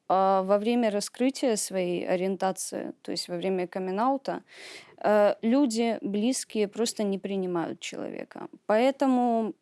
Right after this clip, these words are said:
м, такое признание, оно связано со множеством рисков.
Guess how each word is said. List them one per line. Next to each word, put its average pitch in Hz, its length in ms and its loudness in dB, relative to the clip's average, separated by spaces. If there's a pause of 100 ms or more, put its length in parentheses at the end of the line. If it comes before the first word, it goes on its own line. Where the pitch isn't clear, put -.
(160)
м, 214 300 0
такое 220 320 0
признание, 226 880 2
оно 214 300 0
связано 226 500 0
со 220 140 -4
множеством 208 640 -2
рисков. 175 480 -6